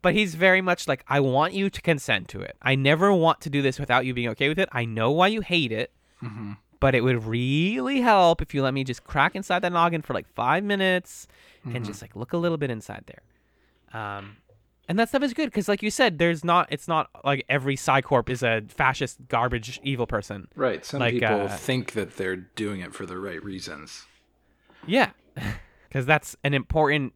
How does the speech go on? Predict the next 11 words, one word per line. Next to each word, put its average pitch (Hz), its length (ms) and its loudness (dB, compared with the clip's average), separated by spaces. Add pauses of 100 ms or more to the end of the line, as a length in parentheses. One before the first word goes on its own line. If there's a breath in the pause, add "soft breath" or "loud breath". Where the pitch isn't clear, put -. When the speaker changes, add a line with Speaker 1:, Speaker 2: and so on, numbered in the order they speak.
(140)
Speaker 1:
part 127 320 2
of 117 220 -2
that 117 180 2
sort 127 200 -2
of 117 80 -2
evil, 127 380 -4
that, 123 160 -2
like, 113 280 -6
government 117 520 -2
conspiracy 120 540 -6
evil, 151 320 -2